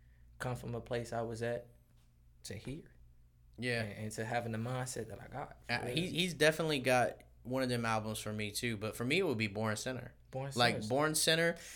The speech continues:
Speaker 2: And honestly, another one is The Carter Two by, by Lil Wayne. Like, the thing is, bro, he had a chip on his shoulder in
Speaker 1: The
Speaker 2: that
Speaker 1: Carter
Speaker 2: recording.
Speaker 1: Two feed my ego, man.
Speaker 2: Bro,
Speaker 1: I be
Speaker 2: you see
Speaker 1: like
Speaker 2: what I'm saying?
Speaker 1: <laughs>
Speaker 2: Th-, but it, it was the fact he had such a big chip on his shoulder.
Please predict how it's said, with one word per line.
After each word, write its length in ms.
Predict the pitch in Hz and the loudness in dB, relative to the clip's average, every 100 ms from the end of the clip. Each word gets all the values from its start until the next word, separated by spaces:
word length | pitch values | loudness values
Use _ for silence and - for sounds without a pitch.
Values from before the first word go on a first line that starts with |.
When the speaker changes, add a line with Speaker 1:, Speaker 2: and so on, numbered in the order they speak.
| - | -2
Speaker 2:
And 160 | 120 120 | 0 2
honestly, 500 | 127 170 - 180 147 | 2 4 2 2 2
another 300 | 190 139 165 | 4 4 2
one 240 | 175 170 | 2 0
is 240 | 123 117 107 | 2 2 2
The 100 | 113 | -2
Carter 420 | - - 117 110 | -4 -6 -4 -4
Two 380 | - 117 113 98 | -2 -2 -2 -4
by, 260 | 92 95 95 | -4 -4 -4
by 160 | 90 101 | -4 -2
Lil 200 | 104 101 | -2 -2
Wayne. 340 | 107 110 98 - - - - - - - | -2 -2 -4 -12 -20 -20 -20 -20 -14 6
Like, 320 | 127 127 127 | 8 8 6
the 100 | 156 | 4
thing 380 | 156 180 220 208 | 8 10 10 12
is, 300 | 233 208 160 | 12 12 8
bro, 420 | 131 123 113 113 | 6 6 6 2
he 180 | - 185 | 0 0
had 240 | 175 190 | 4 4
a 100 | 165 | 4
chip 400 | 113 - 214 214 | 2 4 6 6
on 120 | 151 127 | 4 4
his 180 | 123 | 2
shoulder 400 | 107 - 117 104 | 2 4 4 4
in 120 | 95 107 | 4 4
Speaker 1:
The 40 | |
Speaker 2:
that 80 | - | 8
Speaker 1:
Carter 220 | - 339 349 | 12 12 12
Speaker 2:
recording. 260 | - 277 | 10 10
Speaker 1:
Two 40 | 269 | 8
feed 280 | - 233 220 | 8 8 10
my 220 | 196 170 | 10 10
ego, 420 | 190 165 143 135 | 10 8 10 10
man. 400 | 131 147 143 147 | 8 6 8 8
Speaker 2:
Bro, 140 | 170 180 | 10 10
Speaker 1:
I 40 | |
be 60 | 185 | 10
Speaker 2:
you 60 | |
see 160 | 175 240 | 8 10
Speaker 1:
like 100 | 233 | 12
Speaker 2:
what 80 | 247 | 12
I'm 160 | 220 277 | 12 12
saying? 120 | 339 - - 508 | 12 10 10 10
Speaker 1:
<laughs> 0 | - | 8
Speaker 2:
Th-, 100 | - 523 - | 10 10 10
but 140 | 226 | 12
it, 220 | 240 233 - | 12 12 12
it 60 | 226 | 12
was 160 | 226 | 12
the 120 | 220 | 10
fact 320 | 214 233 220 202 | 6 8 8 6
he 160 | 170 214 | 2 4
had 240 | 202 180 | 8 8
such 320 | 160 214 208 | 10 8 8
a 80 | 156 | 6
big 380 | 117 123 143 143 | 6 6 6 6
chip 260 | - 143 | 4 4
on 100 | 160 | 4
his 140 | 170 170 | 4 4
shoulder. 400 | - 185 190 | 8 8 8